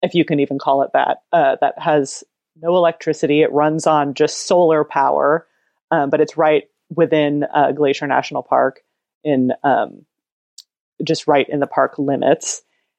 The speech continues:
So I stayed there, and then from there I drove to Banff and spent a few days there, and then I drove back to Portland, uh, via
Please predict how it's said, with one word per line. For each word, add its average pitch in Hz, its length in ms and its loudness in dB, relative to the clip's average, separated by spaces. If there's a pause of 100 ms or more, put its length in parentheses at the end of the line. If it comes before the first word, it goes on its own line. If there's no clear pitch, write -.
(200)
So 180 100 0
I 160 60 4
stayed 151 400 -2
there, 190 520 2
and 160 200 -2
then 147 460 0
from 151 320 -2
there 185 360 2
I 156 160 2
drove 147 720 -2
to 139 460 -2
Banff 160 640 0 (720)
and 143 540 0 (160)
spent - 280 -4
a 139 40 -2
few 139 200 -2
days 131 260 0
there, 220 420 0
and 160 140 -4
then 156 80 0
I 147 100 2
drove 135 340 -2
back 151 440 -2 (140)
to 143 400 -2 (160)
Portland, 143 580 2 (120)
uh, 160 280 2
via 143 680 0